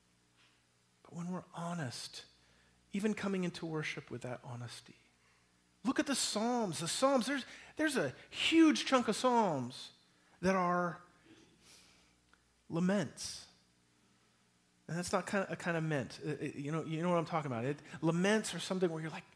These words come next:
"God, why is this happening? This hurts." That's okay.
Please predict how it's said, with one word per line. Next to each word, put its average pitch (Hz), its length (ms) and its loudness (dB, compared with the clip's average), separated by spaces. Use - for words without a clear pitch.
"God, 240 400 4
why 208 220 6
is 311 220 6
this 311 180 4
happening? 285 960 8
This 294 180 4
hurts." - 880 4
That's - 240 -8
okay. 269 800 -4